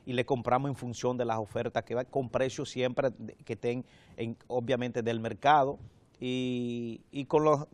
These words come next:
con lo, lo, con las limitantes de pago que tenemos. Pero sí le estamos trabajando con todo lo de la ley, con toda la ley tres cuarenta, cumpliendo, tanto mandamos informe a la Cámara de Cuentas, mandamos informe a la Contraloría, mandamos informe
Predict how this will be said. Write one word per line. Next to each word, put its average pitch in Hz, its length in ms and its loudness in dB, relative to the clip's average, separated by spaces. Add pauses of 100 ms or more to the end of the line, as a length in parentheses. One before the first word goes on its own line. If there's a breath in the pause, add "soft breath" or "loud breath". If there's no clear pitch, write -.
con 131 160 -2
lo, 131 240 2
lo, 123 600 2 (640 soft breath)
con 127 120 2
las 135 100 0
limitantes 151 640 4
de 127 80 6
pago 156 400 4
que 117 100 -2
tenemos. 98 360 -6 (100)
Pero 120 160 0
sí 190 320 -2
le 135 100 -2
estamos 147 340 0
trabajando 147 580 2
con 120 340 -4
todo 131 680 2
lo 117 180 -4
de 113 100 -2
la 113 120 -2
ley, 170 260 -2
con 117 160 -10
toda 123 240 -2
la 117 100 -2
ley 117 100 -6
tres 113 180 -6
cuarenta, 147 460 -2 (300 soft breath)
cumpliendo, 147 760 0
tanto 131 440 0
mandamos 131 560 2
informe 135 640 4
a 113 80 4
la 113 100 2
Cámara 113 340 2
de 110 100 -2
Cuentas, 127 520 -2 (320 soft breath)
mandamos 120 380 -2
informe 120 360 -4
a 113 40 -4
la 113 100 -2
Contraloría, 113 720 -2
mandamos 117 320 -6
informe 120 540 -2